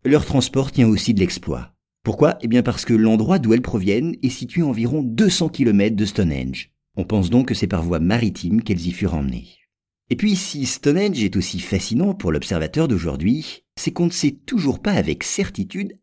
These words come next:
à quoi ces alignements de pierre pouvaient servir. Certains pensent que le site était utilisé comme lieu de culte. Des cérémonies s'y seraient déroulées en l'honneur du soleil. Il est vrai que la disposition des pierres par rapport à cet astre, notamment à certains moments de la journée,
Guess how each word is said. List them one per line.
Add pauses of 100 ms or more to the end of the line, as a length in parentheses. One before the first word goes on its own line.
à
quoi
ces
alignements
de
pierre
pouvaient
servir. (340)
Certains
pensent
que
le
site
était
utilisé
comme
lieu
de
culte. (220)
Des
cérémonies
s'y
seraient
déroulées
en
l'honneur
du
soleil. (360)
Il
est
vrai
que
la
disposition
des
pierres
par
rapport
à
cet
astre,
notamment
à
certains
moments
de
la
journée,